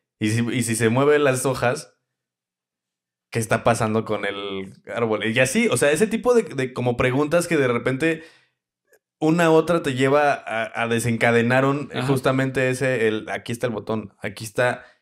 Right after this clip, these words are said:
Speaker 1: es esto".
Speaker 2: Es aquí.
Speaker 1: Es esto.
Speaker 2: Sí.
Speaker 1: Y
Speaker 2: Toromboli.
Speaker 1: exacto.
Speaker 2: Ajá.
Speaker 1: Y eso pasa a nivel personal.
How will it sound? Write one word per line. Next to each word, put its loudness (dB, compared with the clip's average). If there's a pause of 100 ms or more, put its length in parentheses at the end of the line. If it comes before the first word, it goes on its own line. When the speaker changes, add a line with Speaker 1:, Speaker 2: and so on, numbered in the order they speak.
(160)
Speaker 1:
es 0
esto". -4 (240)
Speaker 2:
Es -4
aquí. -6 (400)
Speaker 1:
Es -2
esto. -2
Speaker 2:
Sí. -4 (400)
Speaker 1:
Y -2
Speaker 2:
Toromboli. 2
Speaker 1:
exacto. 0
Speaker 2:
Ajá. -20 (180)
Speaker 1:
Y 2
eso 4
pasa 2
a 0
nivel 4
personal. 0